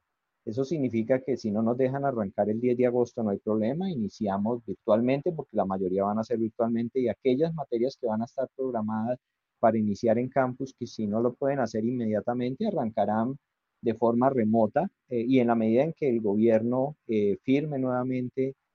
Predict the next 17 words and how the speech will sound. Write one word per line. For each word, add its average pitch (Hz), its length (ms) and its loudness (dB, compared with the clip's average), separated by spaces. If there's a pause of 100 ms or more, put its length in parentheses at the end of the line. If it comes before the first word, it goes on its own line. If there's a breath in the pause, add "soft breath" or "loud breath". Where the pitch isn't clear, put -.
(140)
el 113 160 -2
convenio 117 560 0
con 104 160 -8
las 98 80 -8
instituciones 101 680 -8
de 123 80 -2
educación 98 420 -4
superior 95 520 -4
para 117 200 -2
retorno 98 440 -4
al 120 100 -4
campus, 120 400 -2
pues 120 140 0
entonces 101 500 -4
vamos 104 300 -6
al 95 120 -10
campus - 440 -12